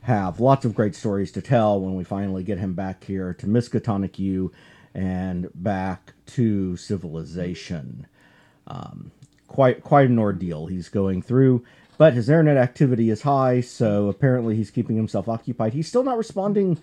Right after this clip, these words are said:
to any emails o-, of any kind, though, or messages, which is really odd. But maybe he's just, you know, focused on those intellectual tasks to keep cabin fever away and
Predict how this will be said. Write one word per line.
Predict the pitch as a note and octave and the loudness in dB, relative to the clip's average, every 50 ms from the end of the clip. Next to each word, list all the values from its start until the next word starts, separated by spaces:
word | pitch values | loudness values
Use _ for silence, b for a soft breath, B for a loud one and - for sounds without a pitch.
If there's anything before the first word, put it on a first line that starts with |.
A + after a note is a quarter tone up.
| b b b b b b | b b b b b b
to | _ D#3 | _ 0
any | D#3 D#3+ F#3 F#3+ C#3 - | 2 4 2 2 2 0
emails | C#3+ F3 G#3+ A3+ A3 F3 A#2+ G2 E2+ D2 C#2+ D2+ D#2 - - - _ F#2+ | 0 2 2 4 4 4 2 0 -2 -4 -8 -12 -14 -16 -20 -18 _ -6
o-, | G#2 G#2 A2 | -4 -4 -4
of | - - G#2 G#2+ G2 | -2 -2 -4 -2 0
any | A2+ A2 A2 G#2 | 0 0 0 -2
kind, | - - A2+ G2+ G2+ F#2+ F2+ | -2 -4 -4 -2 -2 -4 -4
though, | G2 F#2 E2+ E2 E2 | -4 -6 -6 -6 -6
or | E2 F2 F#2 F#2 F#2 | -6 -6 -6 -6 -4
messages, | F2 A2 B2+ D3 D3 - A#2+ G2 F#2 D#2+ D2 - - | 0 0 0 0 0 -2 -6 -6 -8 -10 -10 -12 -14
which | F2+ - | -14 -14
is | F2+ F2 F2 F#2 | -14 -14 -12 -8
really | G2 F#2 F2 F2 D#2+ | -8 -8 -8 -8 -10
odd. | G1+ - C2+ - - - C#3+ - b b b b b b b b | -10 -14 -16 -16 -16 -18 -20 -20 b b b b b b b b
But | D#3+ D#3+ E3 | 2 6 6
maybe | G#3 G#3+ F#3+ F#3+ | 8 6 6 6
he's | D#3 D#3 E3 D#3 D3 - | 4 4 4 4 2 2
just, | - B2+ A#2 - - - _ - | 2 2 2 0 -4 -12 _ 0
you | C#3 | 2
know, | B2 G#2+ F#2+ F2+ - b b b b b b _ _ | 2 2 0 -2 -6 b b b b b b _ _
focused | _ - E3 E3+ D3 D3+ D#3 B2+ - - - _ | _ 6 6 6 8 6 4 2 2 0 -10 _
on | - A#2 A#2 A#2 A2+ A2+ A2 A2+ A2 | -2 0 2 4 4 4 4 2 2
those | A2 A2+ G#2+ G#2 G#2 G2+ A#2+ | 2 2 2 2 2 2 0
intellectual | A#2+ A#2 - A2+ A2+ G#2+ - - - A2 G2 F#2+ | -2 0 0 2 0 0 0 -2 -6 -6 -6 -6
tasks | - - G#2 G2+ G2+ - - - - - - | -4 -4 -2 -2 -2 -4 -8 -16 -20 -20 -18
to | - | -18
keep | - - A2 F2 - | -8 -8 -8 -8 -6
cabin | - G#2 G#2 G2 F2 G2+ G2+ | -4 -4 -4 -4 -4 -4 -6
fever | - G2+ G2 F#2 E2+ F#2 F#2 F#2 | -4 -6 -8 -6 -6 -6 -6 -6
away | F#2 F#2+ F#2+ F2+ F2+ F#2 F2 - B B B B B B B B | -6 -6 -6 -6 -6 -8 -8 -10 B B B B B B B B
and | - G#2 G2+ G2 F#2 F#2+ F#2 F#2 F#2 F2+ F2 F2+ E2 - | -6 -4 -2 -2 -2 -2 -4 -4 -4 -4 -6 -6 -8 -10